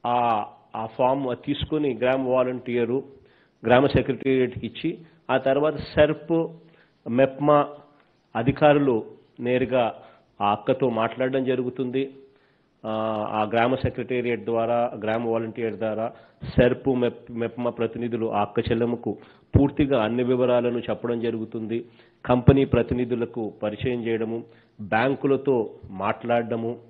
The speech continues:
అవగాహన ఒప్పందాల ప్రకారం ఈ మేలు జరిగించే ప్రక్రియలో ప్రభుత్వం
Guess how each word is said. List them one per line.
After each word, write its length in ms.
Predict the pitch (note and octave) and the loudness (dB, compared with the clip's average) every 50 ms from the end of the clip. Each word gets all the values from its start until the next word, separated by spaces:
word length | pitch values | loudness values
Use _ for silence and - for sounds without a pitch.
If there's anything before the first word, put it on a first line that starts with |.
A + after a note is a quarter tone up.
| - _ _ _ _ _ _ _ | -20 _ _ _ _ _ _ _
అవగాహన 680 | - A2 A2 A#2+ A#2 B2+ B2+ A#2+ B2+ B2+ A#2+ A2+ G#2+ G2+ - - - - _ _ _ _ _ _ | -6 -2 0 0 2 2 2 2 0 -2 -4 -4 -4 -6 -10 -18 -20 -20 _ _ _ _ _ _
ఒప్పందాల 480 | - A#2 A2+ - B2+ B2 A#2+ A#2+ A#2 A#2 | 0 0 4 4 4 4 4 4 2 2
ప్రకారం 520 | - A2 A2 G#2+ - A#2 A2+ A#2+ B2 A#2+ - - _ _ - - - - B2+ | 2 -2 -4 -2 -2 -2 -2 -2 -4 -6 -8 -14 _ _ -20 -20 -16 -8 -4
ఈ 120 | B2 B2 | -2 -2
మేలు 300 | A#2 A2+ A#2 B2+ C3+ C3+ | 0 2 2 4 4 4
జరిగించే 500 | A#2+ B2 A#2+ A#2+ A2+ A#2+ A#2 - - A#2 | 2 0 -2 -2 -4 -6 -8 -8 -10 -10
ప్రక్రియలో 800 | - - G#2 G#2+ - - B2 B2 B2 B2 A#2+ B2+ B2 A2+ G#2 - - - - _ _ _ _ | -8 -6 -8 -8 -8 -6 -4 -2 0 0 0 0 0 0 -2 -4 -10 -18 -20 _ _ _ _
ప్రభుత్వం 600 | A2+ A#2+ A#2+ C3 C#3 C3+ - - D3 C3 A#2 G2+ | 0 2 4 4 2 0 2 0 0 0 0 -4